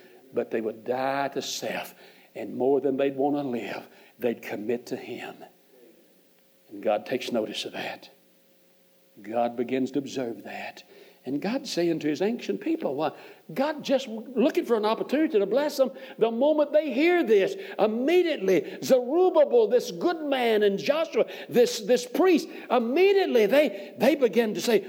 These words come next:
"Oh, we're going to obey the Lord." And, and, and God sends a word right back to the prophet and, and says to him immediately, "I'm with thee, saith the Lord." Oh, the moment they mean business, God said, "Okay, that's what I was waiting for.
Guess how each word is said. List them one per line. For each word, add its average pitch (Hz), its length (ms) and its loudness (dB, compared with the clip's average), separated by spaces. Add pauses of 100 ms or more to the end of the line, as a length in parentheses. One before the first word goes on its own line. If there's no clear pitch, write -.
(140)
"Oh, 262 300 4
we're 277 140 4
going 233 180 6
to 202 60 8
obey 190 320 6
the 214 100 4
Lord." 294 560 6 (300)
And, 196 160 0
and, 170 260 0
and 160 160 0
God 247 260 0
sends 262 280 2
a - 20 4
word 240 240 6
right 311 340 2
back 330 220 0
to 254 80 -2
the 254 120 0
prophet - 420 -2 (240)
and, 214 140 -2
and 165 120 -2
says 320 360 2
to 330 100 2
him 330 80 0
immediately, 330 500 0 (120)
"I'm 320 320 2
with 349 340 2
thee, 311 180 4
saith 220 380 -2
the 196 100 2
Lord." 175 600 -2 (1120)
Oh, 240 380 2
the 180 140 4
moment 240 440 2
they 277 200 4
mean 240 320 0
business, 294 420 2 (260)
God 277 240 0
said, 294 160 2
"Okay, 302 840 4
that's 311 200 0
what 311 140 2
I 311 80 2
was 247 140 0
waiting 339 400 2
for. 196 400 2